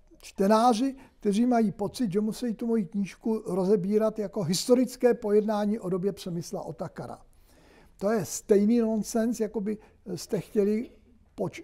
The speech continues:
při čtení science fiction rozebírat astronomickou mapu vesmíru třeba,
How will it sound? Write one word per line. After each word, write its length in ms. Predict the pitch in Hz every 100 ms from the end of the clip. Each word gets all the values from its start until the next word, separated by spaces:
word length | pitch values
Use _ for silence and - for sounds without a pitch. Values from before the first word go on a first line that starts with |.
| -
při 200 | - 196
čtení 400 | - - 214 220
science 400 | - 214 190 143
fiction 520 | - 143 - 214 214 - - -
rozebírat 640 | 170 180 190 190 196 202 196
astronomickou 840 | 165 - 196 190 190 - - 190
mapu 280 | 175 - 185
vesmíru 600 | 170 - 180 175 131 -
třeba, 280 | - - -